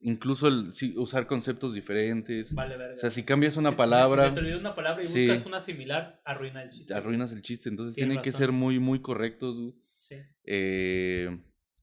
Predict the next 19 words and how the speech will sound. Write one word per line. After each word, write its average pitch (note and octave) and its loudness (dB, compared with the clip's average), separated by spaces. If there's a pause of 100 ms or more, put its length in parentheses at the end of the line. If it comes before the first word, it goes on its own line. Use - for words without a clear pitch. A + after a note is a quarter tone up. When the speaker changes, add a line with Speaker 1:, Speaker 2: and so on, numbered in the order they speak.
Speaker 1:
y A2 -2
que A#2 -2
tengan C3 2
mucho B2+ -2
sentido. A#2+ -8 (600)
E A2+ 2
incluso, C#3+ 2
eh, G2 2 (1300)
jugar B2+ 2
mucho D3 0
con C3 -4
las G#2+ -8
entonaciones, A#2+ -4
repetirle A#2 -6
las A2 -6
cosas A#2+ -8
a A2 -6
la F2+ -8
gente. A2+ -4